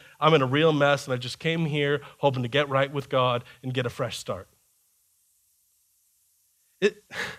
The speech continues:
you ever notice how everyone learns to pray when they've done something really dumb? It's like, right on the heels of doing something dumb, "Oh, Jesus, if you would get me out of this." It's the college prayer. "If you get me out of this, I will never drink again,"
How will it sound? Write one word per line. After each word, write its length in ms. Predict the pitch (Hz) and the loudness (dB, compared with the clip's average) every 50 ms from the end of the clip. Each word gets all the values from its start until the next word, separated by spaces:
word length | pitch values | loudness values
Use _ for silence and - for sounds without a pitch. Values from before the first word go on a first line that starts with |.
| _ _ _ - - - | _ _ _ -20 -2 4
you 80 | 226 269 | 6 6
ever 120 | 285 269 | 8 8
notice 220 | 233 233 247 - | 6 6 6 4
how 80 | 196 165 | 4 6
everyone 460 | 156 165 175 175 208 202 190 175 147 | 8 8 6 6 6 4 4 4 6
learns 280 | 139 143 160 165 160 165 | 6 6 6 4 2 -2
to 80 | 151 | -6
pray 280 | 127 - 143 147 160 175 | -6 0 4 4 4 4
when 160 | 170 147 135 | 4 2 0
they've 180 | 127 123 120 113 | 0 0 0 2
done 180 | 147 147 143 | 2 2 2
something 300 | 131 165 151 135 139 123 117 | 2 -2 -2 -2 -2 -2 -2
really 240 | 120 123 127 123 117 | 0 0 -2 -2 0
dumb? 440 | 123 120 131 156 175 170 165 - - _ _ _ _ _ _ _ _ _ _ _ _ _ _ _ _ _ _ _ _ _ _ _ _ _ _ _ _ _ _ _ - | 0 2 2 2 2 0 -4 -8 -14 _ _ _ _ _ _ _ _ _ _ _ _ _ _ _ _ _ _ _ _ _ _ _ _ _ _ _ _ _ _ _ -8
It's 80 | 160 | -6
like, 100 | 160 156 151 - _ _ _ _ _ _ - | -6 -6 -6 -8 _ _ _ _ _ _ 2
right 240 | 156 220 262 285 302 | 6 8 10 10 10
on 140 | 285 269 | 10 10
the 60 | 233 185 | 8 4
heels 320 | 160 202 214 208 190 165 | 4 6 6 6 6 6
of 100 | 160 156 | 2 2
doing 260 | 160 170 170 160 160 | 2 4 4 4 2
something 360 | 165 - 165 151 - 156 147 | 2 2 0 2 2 -2 0
dumb, 280 | 143 147 135 131 131 123 | 2 2 2 2 0 -2
"Oh, 240 | 127 135 151 170 170 | 0 2 4 4 2
Jesus, 560 | 156 127 117 139 156 160 156 175 170 165 - | 0 -2 -4 -2 -2 -2 -2 -4 -4 -6 -6
if 160 | 139 113 - 135 | -8 -8 -6 -4
you 140 | 135 151 | -4 -2
would 180 | 170 165 156 147 | -2 -2 -2 -2
get 160 | 156 165 165 | -2 -2 -2
me 140 | 180 202 202 | -2 -4 -4
out 240 | 190 165 131 123 123 | -2 -2 -2 0 -2
of 120 | 120 120 | -2 0
this." 420 | 127 131 127 123 127 - - - - _ _ _ _ _ _ _ _ _ _ _ _ _ _ _ - | 0 0 0 0 -2 -6 -12 -16 -18 _ _ _ _ _ _ _ _ _ _ _ _ _ _ _ -8
It's 120 | 147 - | -8 -4
the 120 | - 175 | -6 -4
college 480 | 170 - 185 185 202 202 202 190 - - | 0 0 2 4 4 4 2 0 -2 -6
prayer. 420 | - 220 226 202 143 113 98 90 _ _ _ _ _ _ - | -2 -2 0 0 0 -2 -4 -6 _ _ _ _ _ _ -12
"If 140 | 139 123 156 | -10 -6 -4
you 80 | 175 | -2
get 180 | 160 196 202 196 | 2 2 2 2
me 120 | 196 196 | 2 0
out 200 | 202 202 220 233 | 2 2 2 0
of 120 | 226 196 202 | 0 0 2
this, 280 | 226 220 214 - - | 2 0 0 -2 -6
I 140 | 180 170 170 | -6 -4 -4
will 160 | 170 156 147 | -2 -2 -2
never 340 | 131 131 151 170 180 196 185 | 0 2 0 0 0 -2 -4
drink 300 | 160 143 170 175 165 - | -4 -2 -4 -2 -2 -4
again," 400 | 170 147 147 131 107 95 95 92 | -6 -4 -2 -4 -4 -4 -8 -16